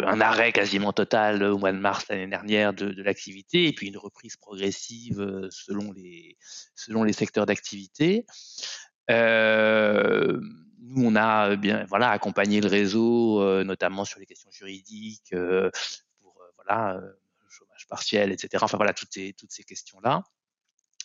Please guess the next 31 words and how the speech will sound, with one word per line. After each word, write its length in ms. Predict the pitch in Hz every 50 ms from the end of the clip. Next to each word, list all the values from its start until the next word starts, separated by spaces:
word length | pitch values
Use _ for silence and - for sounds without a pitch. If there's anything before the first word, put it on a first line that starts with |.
| _ - -
Euh, 600 | - 123 113 110 107 104 101 101 104 107 104 104 - - - - - - - - - _ _ _
voilà, 240 | 123 120 123 135 120
la, 160 | 120 123 -
la 120 | - 120 131
reprise 360 | 113 135 123 - - 147 123
a 60 | 127
été 160 | 123 123 -
progressive. 540 | 123 - - 131 123 135 135 - 196 190 160
Aujourd'hui, 600 | 147 123 127 120 120 117 120 131 143 143 147 135
euh, 120 | 113 107 107 - - - - - _ _ - -
euh, 440 | - 107 107 104 107 98 - 110 104 - - _ _ _ _ _ _
on 60 | -
va 60 | 98
dire 260 | 98 110 117 113 107 -
qu'on 220 | - 104 101 98
est, 280 | 98 101 101 98 95 92
euh, 300 | 90 87 90 90 87 90 92
à 100 | - -
peu 140 | - 98 92
près, 520 | - - - - 107 101 101 101 98 98
euh, 200 | 95 90 90 90
voilà, 260 | 87 95 104 113 110
l'activité 560 | 95 92 90 - - - 95 98 - - -
a 80 | 98 95
repris 500 | 95 - 147 - - - - - 120 110
à 60 | 101
peu 120 | - - 98
près 180 | - - 101
partout, 520 | - - - - - - 147 156 160 165 151
plus 280 | - - 117 101 98
ou 60 | 107